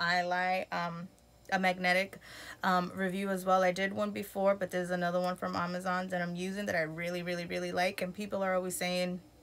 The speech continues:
they're, um, some people don't really like it 'cause it doesn't last or it falls off, but I got some tricks. So that'll be coming in another video as well.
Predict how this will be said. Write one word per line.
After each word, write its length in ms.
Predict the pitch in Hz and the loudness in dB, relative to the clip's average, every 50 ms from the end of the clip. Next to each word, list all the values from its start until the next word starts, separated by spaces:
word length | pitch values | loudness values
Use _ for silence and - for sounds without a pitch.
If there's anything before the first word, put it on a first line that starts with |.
| - - - - - - - - - - | -20 -20 -20 -20 -16 -16 -16 -16 -10 -2
they're, 260 | - 185 185 180 156 | 0 2 2 2 2
um, 280 | 165 180 180 175 175 170 - - - - - - | 2 2 2 2 0 -4 -12 -16 -20 -20 -14 -4
some 160 | - - 196 185 | 0 0 0 0
people 180 | 208 196 190 | 0 2 4
don't 120 | 185 185 180 | 4 4 4
really 180 | 180 175 175 | 2 0 2
like 220 | 170 175 180 180 - | 2 2 2 2 0
it 80 | 190 | -6
'cause 140 | - - 170 | -6 -6 -8
it 100 | 170 165 | -6 -4
doesn't 260 | 180 175 175 180 170 | -4 -4 -2 -2 0
last 400 | 170 180 180 180 180 185 - - | 2 4 6 6 4 2 0 -2
or 80 | 180 156 | -4 -4
it 60 | 160 | -4
falls 360 | - - 175 175 175 175 - | -2 0 0 2 2 2 2
off, 220 | 180 170 190 190 - | 2 2 2 2 0
but 100 | - 175 | -2 -2
I 60 | 170 | 0
got 200 | 175 175 170 - | 0 -2 -4 -4
some 200 | - - 170 170 | -6 -10 -10 -6
tricks. 460 | - - 196 165 - - - - - | -2 -2 -2 -2 -2 -6 -14 -12 -10
So 240 | - - 151 156 175 190 | -6 -4 -4 -4 -2 -2
that'll 240 | 185 175 175 180 | 0 0 0 0
be 100 | 180 214 | -2 -4
coming 340 | 220 - 220 208 208 208 208 - | -6 -6 -4 -4 -4 -4 -4 -4
in 120 | - 196 | -2 0
another 440 | 190 190 185 185 175 180 180 190 185 - - - | 0 0 2 2 4 4 2 2 0 -6 -16 -12
video 460 | - - 190 180 180 180 180 180 180 - - | -6 -4 -4 -2 0 2 2 2 0 0 -2
as 260 | 180 180 175 - - 170 170 | -4 -4 -4 -6 -10 -10 -10
well. 640 | 180 170 170 180 180 175 165 156 156 170 220 285 330 | -6 2 6 8 8 8 8 6 6 6 6 4 4